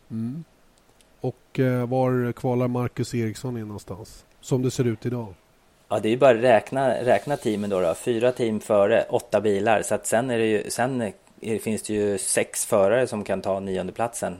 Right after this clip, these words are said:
Speaker 2: Så att
Speaker 1: Q tre.
Speaker 2: kan Mark-, vad sa du?
Speaker 1: Q tre.
Speaker 2: Eh, kan han vara, nej, men att han, Q tre, då är, då ska
Speaker 1: Då
Speaker 2: han
Speaker 1: är man
Speaker 2: göra ett
Speaker 1: topp tio.
Speaker 2: riktigt, riktigt bra.
Speaker 1: Ja,
Speaker 2: Det
Speaker 1: men
Speaker 2: är
Speaker 1: då är han
Speaker 2: absolut
Speaker 1: topp
Speaker 2: inte
Speaker 1: tio.
Speaker 2: omöjligt.
Speaker 1: Nej.
Speaker 2: Ja, det är inte omöjligt att han gör det, men, eh, elva, tolva då,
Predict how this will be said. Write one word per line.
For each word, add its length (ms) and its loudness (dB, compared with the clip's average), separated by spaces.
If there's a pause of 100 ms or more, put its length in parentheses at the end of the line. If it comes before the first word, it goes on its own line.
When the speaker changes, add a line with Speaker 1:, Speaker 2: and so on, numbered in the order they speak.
(160)
Speaker 2:
Så 140 4
att 100 4
Speaker 1:
Q 60 -4
tre. 140 4
Speaker 2:
kan 160 -2
Mark-, 200 0 (600)
vad 140 0
sa 120 2
du? 100 2 (220)
Speaker 1:
Q 200 8
tre. 280 8 (1040)
Speaker 2:
Eh, 580 2 (400)
kan 180 0
han 120 0
vara, 300 6 (500)
nej, 160 0
men 200 -2 (160)
att 220 -4
han, 280 -2 (640)
Q 160 0
tre, 180 2
då 220 4
är, 220 2
då 160 -2
ska 160 -4
Speaker 1:
Då 60 6
Speaker 2:
han 40 8
Speaker 1:
är 40 8
man 60 8
Speaker 2:
göra 100 8
ett 60 0
Speaker 1:
topp 160 6
tio. 160 2
Speaker 2:
riktigt, 200 0
riktigt 240 -2
bra. 120 4
Speaker 1:
Ja, 80 4
Speaker 2:
Det 80 6
Speaker 1:
men 20 8
Speaker 2:
är 40 10
Speaker 1:
då 60 12
är 40 12
han 160 8
Speaker 2:
absolut 100 2
Speaker 1:
topp 120 2
Speaker 2:
inte 100 2
Speaker 1:
tio. 80 2
Speaker 2:
omöjligt. 280 -4 (120)
Speaker 1:
Nej. 220 0
Speaker 2:
Ja, 140 2
det 80 0
är 20 4
inte 180 0
omöjligt 300 -2
att 100 -2
han 100 -2
gör 140 2
det, 100 -4
men, 240 -2
eh, 60 -4 (300)
elva, 400 0
tolva 380 0
då, 160 0